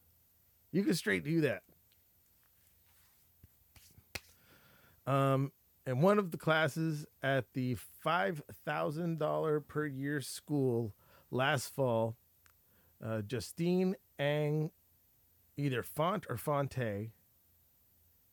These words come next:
just gonna go with Font. F O N T E. I don't know if it's French.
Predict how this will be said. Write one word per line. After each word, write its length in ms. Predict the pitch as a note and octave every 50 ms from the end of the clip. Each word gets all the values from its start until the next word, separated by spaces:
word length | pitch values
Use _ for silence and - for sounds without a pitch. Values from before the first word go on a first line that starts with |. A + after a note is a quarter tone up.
| _ _ _ _ _ _ _ _ _ _ _ _ _ _ _ _
just 100 | _ -
gonna 160 | D#3 D3+ C#3+
go 80 | C#3+ C#3
with 220 | C3+ B2+ A2+ G2 - _ _ _ - -
Font. 440 | A#2 G#2+ G#2 G#2 G#2+ - - - - _ _ _ _ _ _ _ _ _ _ _ _ _ _ _ _ _ _ _ _ _ _ _ _ _ _ _ _ _ _ _ _ _ _ _ _ _ _ _ _ _ _ _ _ _ _ _ _ _ _ _ _ _ _ _ _ _ _ _ _ -
F 200 | C3+ C3 - -
O 180 | C3+ C3 B2+ B2
N 180 | A#2+ A#2 A2+
T 300 | - - - B2+ A2+ - -
E. 380 | C3+ C#3 C3+ C3+ C3 B2+ A2+ - _ _ _ _ _ _ _ _ _ _ _ _ _ -
I 60 | A#2
don't 140 | B2+ B2 A#2+
know 60 | A#2
if 120 | G2+ F2+
it's 100 | G2+ -
French. 600 | - - - D3+ C#3 C3+ B2+ - - - - -